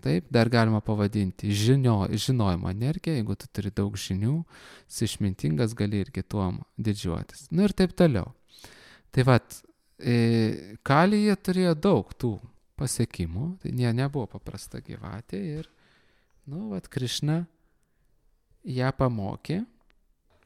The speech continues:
va, tokiu būdu. Ir, ir, ir išvada tokia, kad jeigu tu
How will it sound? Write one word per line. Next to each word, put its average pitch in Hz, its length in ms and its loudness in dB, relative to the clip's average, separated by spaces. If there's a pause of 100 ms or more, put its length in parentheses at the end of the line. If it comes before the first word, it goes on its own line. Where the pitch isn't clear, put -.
(720)
va, 120 120 -6
tokiu 131 360 -6
būdu. 101 360 -6 (1040)
Ir, 143 120 -4 (200)
ir, 131 280 0
ir 135 300 0 (2500)
išvada 143 420 2
tokia, 135 380 2
kad - 220 -4
jeigu 123 300 -2
tu 113 420 0